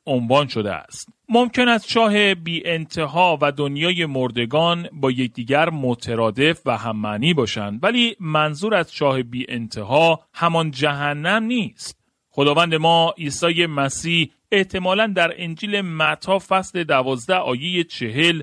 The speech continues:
به چاه بی انتها اشاره نموده است، وقتی می‌گوید: "همانطور که یونس سه روز و سه شب در شکم یک ماهی بزرگ ماند، پسر انسان نیز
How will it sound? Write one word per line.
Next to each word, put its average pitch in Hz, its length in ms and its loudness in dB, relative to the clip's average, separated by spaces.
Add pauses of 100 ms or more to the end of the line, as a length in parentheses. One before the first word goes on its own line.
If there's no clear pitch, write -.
(220)
به 185 160 0
چاه 226 480 0
بی 165 300 -8
انتها 151 640 -2
اشاره 123 380 -2
نموده 123 380 -2
است، 117 400 -2 (160)
وقتی 156 300 0
می‌گوید: 139 560 2 (420)
"همانطور 208 600 0
که 196 140 -2
یونس 180 680 -2
سه - 260 0
روز 196 260 0
و 190 60 4
سه - 240 0
شب 202 400 0
در 170 140 4
شکم 196 440 -2
یک 165 300 0
ماهی 160 540 0
بزرگ 135 540 0
ماند، 180 520 2 (240)
پسر 208 380 0 (180)
انسان 185 560 -2
نیز 180 420 -2